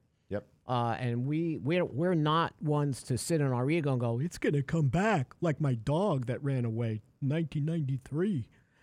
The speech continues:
Speaker 2: It, it, it, it, it's not gonna come back. Or if we do sell it, maybe something's changed and we're gonna revisit it. I find so many people that will sell a company because it hasn't done well and then never look at that stock again.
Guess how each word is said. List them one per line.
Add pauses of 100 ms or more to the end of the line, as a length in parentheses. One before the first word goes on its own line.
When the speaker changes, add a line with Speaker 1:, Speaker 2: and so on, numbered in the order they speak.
(160)
Speaker 2:
It,
it, (100)
it,
it, (360)
it's
not
gonna
come
back. (360)
Or
if
we
do
sell
it, (260)
maybe
something's
changed (220)
and
we're
gonna
revisit
it. (180)
I
find
so
many
people
that
will
sell
a
company (720)
because
it
hasn't
done
well (1160)
and
then
never
look
at
that
stock
again.